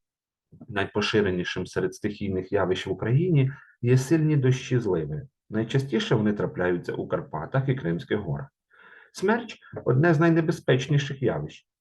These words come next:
Вони супроводжуються грозою, дощем, градом, і якщо досягають поверхні землі, майже завжди призводять до значних руйнувань. Урагани —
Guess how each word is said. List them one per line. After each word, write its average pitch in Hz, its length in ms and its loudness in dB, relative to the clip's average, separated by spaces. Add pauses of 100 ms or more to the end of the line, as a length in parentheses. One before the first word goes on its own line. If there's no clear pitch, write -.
Вони 170 200 2
супроводжуються 139 880 2
грозою, 107 580 -2
дощем, 123 520 -2
градом, 104 500 -4 (320)
і 107 100 -4
якщо 110 320 0
досягають 104 580 0
поверхні 101 440 -2
землі, 101 460 0 (260)
майже 110 360 2
завжди 104 500 0
призводять 120 600 -2
до 110 100 -2
значних 107 460 -6
руйнувань. 131 580 0 (640)
Урагани — 104 600 -4